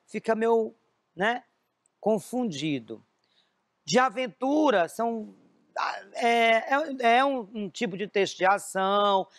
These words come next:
que traz relatos de viagem, enfim, é, tem essa, essa coisa da aventura, né, de várias viagens, vários lugares,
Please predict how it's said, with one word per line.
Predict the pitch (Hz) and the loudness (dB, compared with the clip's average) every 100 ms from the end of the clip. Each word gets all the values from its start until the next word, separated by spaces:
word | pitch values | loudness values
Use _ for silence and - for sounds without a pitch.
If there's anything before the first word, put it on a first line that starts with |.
| - | -18
que | - 202 208 214 208 202 165 | -2 0 2 0 -4 -6 -2
traz | 190 196 151 | 0 0 2
relatos | 190 185 185 175 | 2 4 4 0
de | 139 | -16
viagem, | 160 226 190 202 214 202 185 170 151 | -6 0 2 4 2 2 0 -2 -6
enfim, | 190 208 196 143 _ _ _ _ _ _ - | -6 -2 -2 -4 _ _ _ _ _ _ -2
é, | 156 160 156 151 135 - _ _ | 0 2 2 0 -2 -6 _ _
tem | 180 196 | 0 2
essa, | 196 196 | 0 0
essa | 196 - 185 | -2 -2 -2
coisa | 196 180 | -2 2
da | 190 | 0
aventura, | 180 214 190 _ _ 196 208 202 156 | 0 -6 -12 _ _ -2 0 2 2
né, | 143 175 | 2 -2
de | 156 | -2
várias | 131 175 196 190 143 | 0 2 2 -2 -8
viagens, | 143 160 175 185 190 160 | -8 0 4 4 4 2
vários | 165 180 147 | 0 0 -2
lugares, | 175 139 170 190 185 170 151 | -4 0 2 4 2 0 -4